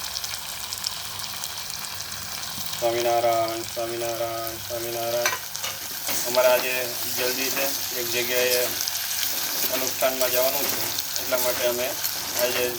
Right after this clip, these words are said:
ઝડપથી આ ખીચડી બનાવવાનો નિર્ણય કર્યો, સ્વામિનારાયણ ખીચડી, બરાબર? આ રીતે આપણે જે શાક વઘારતા હોય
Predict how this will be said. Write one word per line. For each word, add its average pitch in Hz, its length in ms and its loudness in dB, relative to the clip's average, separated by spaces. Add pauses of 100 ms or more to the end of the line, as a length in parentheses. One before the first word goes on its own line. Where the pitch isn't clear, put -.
ઝડપથી 123 460 0
આ 123 60 4
ખીચડી 123 460 0
બનાવવાનો 120 400 2
નિર્ણય 117 280 2
કર્યો, - 640 0
સ્વામિનારાયણ - 400 2
ખીચડી, - 360 -10 (960)
બરાબર? 143 300 0 (3000)
આ 127 140 6
રીતે 131 240 2
આપણે 135 220 4
જે 131 200 0 (760)
શાક 131 260 2
વઘારતા 131 520 6
હોય 120 220 2